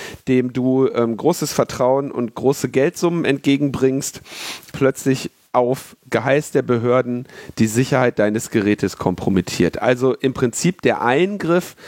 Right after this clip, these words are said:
in das fundamentale Vertrauensverhältnis hier zwischen Kundin und, ähm, Plattformanbieterin, was auch ganz, ganz fürchterliche Konsequenzen hätte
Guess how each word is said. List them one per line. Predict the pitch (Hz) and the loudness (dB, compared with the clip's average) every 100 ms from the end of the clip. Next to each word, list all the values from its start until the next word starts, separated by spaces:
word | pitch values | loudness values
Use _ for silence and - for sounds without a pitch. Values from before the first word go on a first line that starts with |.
| - - - | -18 -18 -2
in | 127 131 | 0 2
das | 127 117 - - | 2 0 -2 -12
fundamentale | - - 180 196 170 143 131 139 131 135 | -14 -2 0 2 2 2 0 0 2 0
Vertrauensverhältnis | - 127 - 117 131 - 123 117 117 - 113 - | -2 -4 0 2 0 0 0 2 2 0 -4 0
hier | 117 | 0
zwischen | - - 110 - 107 104 - - | 0 -2 0 2 0 0 -8 -4
Kundin | - 135 135 120 120 117 - - - - | 0 2 2 0 -2 -8 -14 -20 -20 -6
und, | - 107 104 98 - - | 0 2 2 -2 -4 -2
ähm, | 104 98 98 101 95 | 2 2 2 0 -2
Plattformanbieterin, | - 113 - 107 - 90 87 - 90 90 92 - - - - | -2 -2 0 -2 -2 -4 -4 -2 -2 0 -4 -6 -8 -8 -2
was | 101 - - - _ _ - - | 0 0 -6 -14 _ _ -20 -6
auch | 165 202 202 131 98 - _ - 123 | -2 0 0 -4 -12 -20 _ -8 -2
ganz, | 151 196 208 - | 0 0 -2 0
ganz | 151 131 - | 0 0 -6
fürchterliche | - 175 190 - 131 127 131 | -2 0 2 2 0 0 -2
Konsequenzen | - 127 117 - - 117 139 - 135 131 135 - | 0 -2 -2 -2 0 0 -2 -2 0 0 -2 -12
hätte | - 123 - 160 165 | -2 -2 2 0 -2